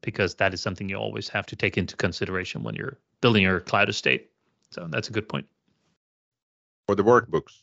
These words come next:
Speaker 2: I agree with you on the sentiment that it's highly useful. What I would like to see, though, and this is not for Defender for A P Is, this is for Azure Portal in general, is Copilot for K Q L and Copilot for workbooks,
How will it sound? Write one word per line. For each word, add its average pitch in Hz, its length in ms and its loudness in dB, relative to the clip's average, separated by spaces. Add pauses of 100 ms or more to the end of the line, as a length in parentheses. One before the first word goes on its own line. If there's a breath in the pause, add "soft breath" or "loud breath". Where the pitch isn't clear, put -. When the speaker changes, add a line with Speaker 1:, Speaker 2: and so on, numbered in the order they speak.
(720)
Speaker 2:
I 92 160 4
agree 98 400 4
with - 200 -4
you 101 180 4
on 98 100 4
the 87 80 -2
sentiment 87 640 -2
that 82 140 0 (380)
it's - 220 -10 (140)
highly 87 220 4
useful. 73 480 -10 (480)
What 107 160 8
I 104 120 8
would 127 260 2
like 104 300 4
to 87 100 -14
see, 78 240 -14
though, 73 280 -4
and 78 160 -6
this 90 200 -2
is 87 120 -16
not 90 220 -2
for 85 160 -4
Defender 78 400 -10
for 73 180 -2
A 71 120 0
P 71 160 -12
Is, 69 240 -6
this 76 200 -10
is 76 160 -20
for 76 220 -6
Azure 76 340 -4 (180)
Portal 71 360 -2
in 76 160 -20
general, 71 400 -8 (400)
is 92 240 0
Copilot 101 720 6
for 87 200 -2
K 87 240 -4
Q 76 380 -6
L 69 260 -2
and 82 140 -20 (120)
Copilot 73 480 -6
for - 200 -18
workbooks, 65 420 -12